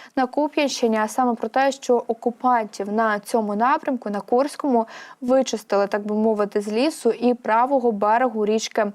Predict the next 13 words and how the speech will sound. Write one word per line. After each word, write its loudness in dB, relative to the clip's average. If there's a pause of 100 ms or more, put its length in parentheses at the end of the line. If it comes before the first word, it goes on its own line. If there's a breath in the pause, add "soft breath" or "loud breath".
(320 loud breath)
Оскіл. 2
Про -6
це 0
повідомляє 0
військовий, 0
тож 0
далі 2
будемо 0
детально -2
більш -2
про -4
це -2
говорити. 0